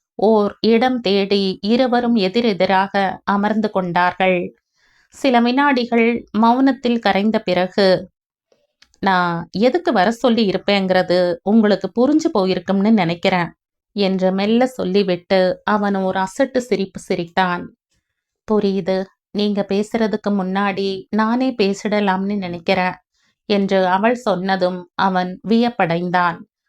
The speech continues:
புருவங்களை உயர்த்தி அவளை பார்த்தான். கண்களும் விரிவு கொண்டிருந்தன. "நீங்க என்னை தேர்ந்தெடுத்ததற்கான காரணம் என்னங்கிறத தெரிஞ்சுக்கலாமா?" தொண்டையை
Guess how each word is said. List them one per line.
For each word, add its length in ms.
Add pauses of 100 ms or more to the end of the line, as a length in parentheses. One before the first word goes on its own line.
(260)
புருவங்களை 600
உயர்த்தி 720
அவளை 400
பார்த்தான். 640 (120)
கண்களும் 640
விரிவு 380
கொண்டிருந்தன. 880 (1400)
"நீங்க 720
என்னை 540
தேர்ந்தெடுத்ததற்கான 1160
காரணம் 640 (100)
என்னங்கிறத 640 (100)
தெரிஞ்சுக்கலாமா?" 800 (760)
தொண்டையை 540